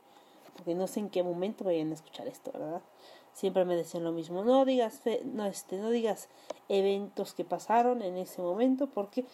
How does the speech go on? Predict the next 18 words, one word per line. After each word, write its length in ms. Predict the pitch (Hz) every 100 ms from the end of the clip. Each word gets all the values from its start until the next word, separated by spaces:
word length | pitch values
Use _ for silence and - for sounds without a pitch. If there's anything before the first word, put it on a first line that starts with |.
| - - - -
no 80 | 247
sabes 260 | 247 240
en 100 | 190
qué 120 | -
momento 420 | 220 214 247 262 -
te 120 | 185
va 40 |
a 40 | 185
escuchar 380 | - - 190
la 100 | 185
gente". 360 | - 170 165 151 - - - - - - - - - -
Whatever. 360 | 170 151 147 - - - - - - -
Bueno, 400 | 208 202 247 285 - - - - _ -
pues, 320 | 269 277 - _ _ - - - - - - - - - - - - - - - - - - - - - - - - 339
el 280 | 247 233 233
nueve 220 | 254 240
de 60 | 208
junio 560 | - 330 359 370 392